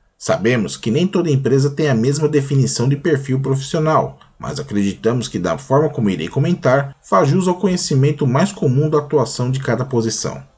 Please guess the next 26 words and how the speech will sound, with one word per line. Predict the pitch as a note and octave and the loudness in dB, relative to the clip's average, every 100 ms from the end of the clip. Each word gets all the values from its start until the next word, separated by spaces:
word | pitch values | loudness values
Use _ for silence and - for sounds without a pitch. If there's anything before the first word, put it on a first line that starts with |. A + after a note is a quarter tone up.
| _ | _
Hoje | D#2+ E2 D2 | -2 -2 -2
iremos | C2+ C2+ - | -8 -8 -4
falar | - D#3 G2 B2+ C3+ - | 0 2 4 2 0 -4
do | A#2 A#2 | -2 0
apontador | G#2 - G3 A3 D#3+ B2 C#3 | -2 -2 0 0 0 2 2
de | C3+ G#2 | 4 2
ordem | G2+ G2 | 2 0
de | F#2+ - | -2 -2
serviço. | A2 C2+ G1+ - - - _ - | -2 -4 -8 -10 -14 -18 _ -6
Sem | F#3+ F3 | -2 2
sombra | - A3 A3 | 4 4 4
de | D#3 | 2
dúvidas, | G2 C3 D3+ C3+ C3+ - F#3 | 2 2 2 2 2 0 -2
uma | F#3+ | 0
das | E3+ C#3+ | 2 2
atividades | C3+ C3+ A#2 G#2+ G2+ - | 0 0 0 2 0 0
mais | G2+ D#3+ F#3 | 0 2 2
importantes | F#3 D#3 C3 G2+ F#2+ - | 2 2 0 -2 -2 -2
de | G#2+ | -2
um | |
sistema | A2+ G2+ - F2 G2 | -2 -2 -4 -2 -2
informatizado | - A#2+ B2+ C3+ G#2+ F#2+ F2+ E2+ | 0 0 0 0 0 0 -2 -2
de | D3 | -4
controle | D3 G#2+ - F#2 F2 | -2 -2 -2 -4 -2
da | E2+ G#2+ | -4 -2
manutenção | F#2+ G#2 C3+ C3+ - D#3 C3+ | 0 0 0 0 2 0 -2